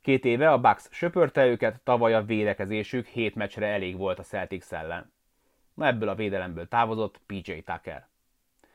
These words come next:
Ha Adebayo nem tud szintet lépni, és most nem ilyen nagyítóval észrevehető harminchat percre vetített plusz-minusz on-off Raptor meg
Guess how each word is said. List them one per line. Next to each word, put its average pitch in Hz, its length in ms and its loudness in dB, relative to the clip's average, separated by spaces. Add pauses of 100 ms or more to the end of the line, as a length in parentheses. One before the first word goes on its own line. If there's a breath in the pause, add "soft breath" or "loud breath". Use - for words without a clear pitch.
(240 soft breath)
Ha - 100 0
Adebayo 156 420 6
nem 123 120 -2
tud 113 160 -6
szintet 107 440 -4
lépni, 110 300 -4
és 113 140 -4
most 120 240 -2
nem 156 180 0
ilyen 110 300 0
nagyítóval 113 680 0
észrevehető 110 680 -2
harminchat 110 800 -2
percre 107 360 -4
vetített 107 440 -4
plusz-minusz 117 760 -6
on-off 117 360 -2
Raptor 110 480 0
meg 110 260 -4